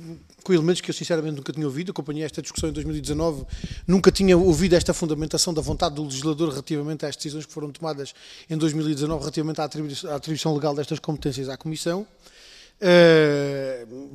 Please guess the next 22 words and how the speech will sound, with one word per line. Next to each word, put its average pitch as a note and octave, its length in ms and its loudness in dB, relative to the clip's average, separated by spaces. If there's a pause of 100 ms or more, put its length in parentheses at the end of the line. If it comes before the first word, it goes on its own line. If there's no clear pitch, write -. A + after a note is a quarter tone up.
(140)
se, - 200 -4
nunca, D3 580 -4
mas C#3+ 380 -6
pronto, G#3+ 240 -6
mas E3+ 160 -8
não, C#3+ 180 -8
não, C3+ 440 -8
é D3 100 0
sempre, E3+ 340 -2
é D#3+ 60 0
sempre - 260 -2
enriquecedor E3 680 0 (360)
ouvir D#3 260 0
novos D#3+ 320 2
argumentos D#3+ 440 0
para - 160 -12
sustentar D#3 520 -2
decisões, D3 500 -4
eh, D#3 40 -6
eh, D3 640 -6
anteriores. C3 560 -10 (600)
Ahm, D3+ 1500 6